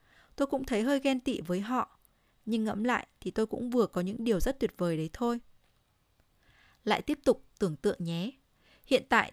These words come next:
tôi lên tàu đi làm, công đoạn nhàm chán mà ngày nào tôi cũng trải qua. Vị khách phía trước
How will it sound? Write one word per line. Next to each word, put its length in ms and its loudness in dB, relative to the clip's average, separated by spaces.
tôi 140 2
lên 160 2
tàu 260 2
đi 120 -2
làm, 380 0
công 140 4
đoạn 200 4
nhàm 200 0
chán 320 -2
mà 100 -2
ngày 140 0
nào 240 -4
tôi 140 -4
cũng 180 -6
trải 200 -2
qua. 380 0
Vị 120 2
khách 200 0
phía 120 2
trước 260 0